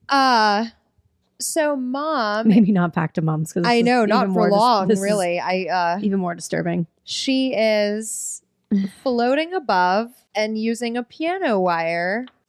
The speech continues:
Speaker 1: to slowly decapitate myself or herself.
Speaker 2: Yeah,
Speaker 1: God.
Speaker 2: don't, <laughs> no.
Speaker 1: Oh, I got into it
Speaker 2: <laughs>
Speaker 1: because
Speaker 2: No.
Speaker 1: I, it is my favorite scene of the movie.
Speaker 2: Yeah, it's pretty, it's
Speaker 1: <laughs>
Speaker 2: pretty, it's pretty ridiculous.
Speaker 1: Dude, she's just, like, sawing away.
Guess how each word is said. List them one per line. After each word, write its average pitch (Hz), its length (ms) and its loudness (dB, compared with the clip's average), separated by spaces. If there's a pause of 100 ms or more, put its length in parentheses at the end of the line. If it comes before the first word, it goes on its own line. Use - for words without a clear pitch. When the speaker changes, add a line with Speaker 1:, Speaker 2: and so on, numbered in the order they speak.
(120)
Speaker 1:
to 254 640 0 (280)
slowly 285 1000 0
decapitate 302 760 -4
myself 180 640 -2
or 226 120 0
herself. 220 540 0
Speaker 2:
Yeah, 226 160 4
Speaker 1:
God. 262 360 4
Speaker 2:
don't, - 360 4
<laughs> - 0 -
no. 359 380 8 (100)
Speaker 1:
Oh, - 120 4
I 277 80 4
got 277 200 4
into 302 360 2
it 220 80 2
Speaker 2:
<laughs> - 20 -6
Speaker 1:
because 233 240 4
Speaker 2:
No. 269 60 0
Speaker 1:
I, 240 80 -2 (140)
it 254 120 2
is 269 240 0
my 220 600 -2
favorite 196 320 -4
scene 185 220 -4
of 175 60 -10
the 175 80 -8
movie. 170 320 -4
Speaker 2:
Yeah, - 260 4
it's 370 220 4
pretty, 233 320 4
it's 262 340 0
Speaker 1:
<laughs> - 40 -10
Speaker 2:
pretty, 196 420 2
it's 427 140 -6
pretty 190 160 0
ridiculous. 175 600 -4
Speaker 1:
Dude, 277 320 2
she's 262 280 -4
just, 277 240 -8
like, 240 200 -4
sawing 196 960 -4
away. 175 680 -2